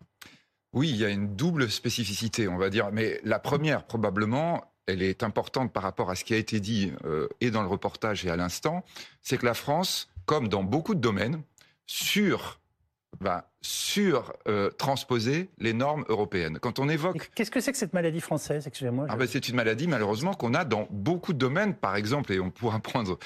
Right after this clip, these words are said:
Speaker 1: euh, un qui va être particulièrement sensible, c'est notamment dans le logement.
Speaker 2: Oui.
Speaker 1: C'est cette idée sans arrêt que la France,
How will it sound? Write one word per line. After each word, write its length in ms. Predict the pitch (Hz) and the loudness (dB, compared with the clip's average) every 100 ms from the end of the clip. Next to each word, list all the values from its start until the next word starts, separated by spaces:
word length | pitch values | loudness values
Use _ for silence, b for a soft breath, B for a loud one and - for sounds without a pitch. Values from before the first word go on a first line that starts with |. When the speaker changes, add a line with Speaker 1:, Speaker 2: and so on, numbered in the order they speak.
| B B B | B B B
Speaker 1:
euh, 140 | 101 - | 0 0
un 140 | 123 | -2
qui 160 | 113 107 | -2 -2
va 120 | 98 | 0
être 160 | 101 95 | -2 -2
particulièrement 520 | 110 - - 101 95 | -4 -4 -2 0 0
sensible, 380 | 87 95 - 92 | -4 -6 -6 -6
c'est 140 | - | -4
notamment 340 | 92 87 98 101 | -4 -2 0 0
dans 120 | 95 | 0
le 80 | 95 | 0
logement. 460 | 98 92 117 180 226 B | 0 0 0 -2 -6 B
Speaker 2:
Oui. 140 | 123 151 | -10 -4
Speaker 1:
C'est 240 | - 160 180 | -2 0 0
cette 260 | 185 139 | -2 0
idée 220 | 147 143 | 0 0
sans 260 | 143 143 113 | 0 0 0
arrêt 280 | 110 165 190 | 0 0 -2
que 120 | 135 | 0
la 140 | 117 | 0
France, 500 | 104 - 180 202 - | 0 -2 0 -2 -4